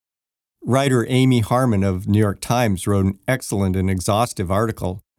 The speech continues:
about how the Florida growers tried to head off this problem, but ultimately these new pests got out of control.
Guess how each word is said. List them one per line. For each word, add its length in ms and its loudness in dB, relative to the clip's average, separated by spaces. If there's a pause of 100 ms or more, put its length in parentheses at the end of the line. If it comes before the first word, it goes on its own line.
about 300 0
how 180 2
the 100 -2
Florida 380 0
growers 420 0
tried 400 -2
to 80 0
head 240 2
off 240 0
this 180 -6
problem, 560 -2
but 140 -4
ultimately 720 0
these 300 0
new 160 4
pests 440 -4
got 240 -2
out 200 0
of 80 -12
control. 580 -2